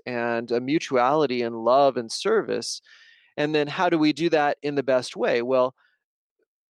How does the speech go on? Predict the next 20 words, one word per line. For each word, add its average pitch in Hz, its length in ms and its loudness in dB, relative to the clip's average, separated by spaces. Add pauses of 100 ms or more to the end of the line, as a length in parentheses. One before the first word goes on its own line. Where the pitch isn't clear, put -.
(360)
you 131 140 -10
know, 120 180 -4
that's, 139 300 -2
that's 139 260 -2
where 127 140 0
the 131 100 -2
divine 131 540 0
law 123 280 2
of 117 180 -6
charity 143 840 -2
comes 127 360 -8
in, 135 380 -4
that 117 260 -2
God 120 280 0
teaches 131 420 -8
us 120 160 -4
through 127 180 -8
the 113 80 -6
Ten 131 260 -8
Commandments, 135 600 -6